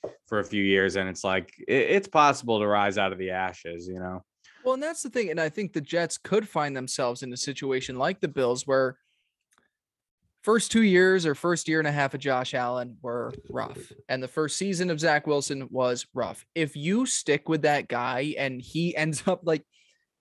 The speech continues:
Speaker 2: Josh Allen, people are taking ahead of Mahomes in fantasy drafts. People are saying if you're taking a quarterback for the next ten years, there are people that are saying Josh Allen. Now, I'm not gonna say
Speaker 1: I
Speaker 2: that
Speaker 1: think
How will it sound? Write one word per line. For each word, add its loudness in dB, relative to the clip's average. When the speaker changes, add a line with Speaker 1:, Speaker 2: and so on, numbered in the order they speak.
Speaker 2:
Josh 2
Allen, 2
people 2
are 4
taking -6
ahead 2
of 4
Mahomes 0
in -8
fantasy -4
drafts. -10
People 2
are 4
saying 0
if -8
you're -6
taking 0
a -8
quarterback 2
for -10
the -6
next -6
ten -6
years, -2
there 6
are -2
people 2
that 6
are 0
saying -4
Josh -2
Allen. -2
Now, -2
I'm -4
not -2
gonna -10
say 2
Speaker 1:
I 8
Speaker 2:
that -2
Speaker 1:
think 0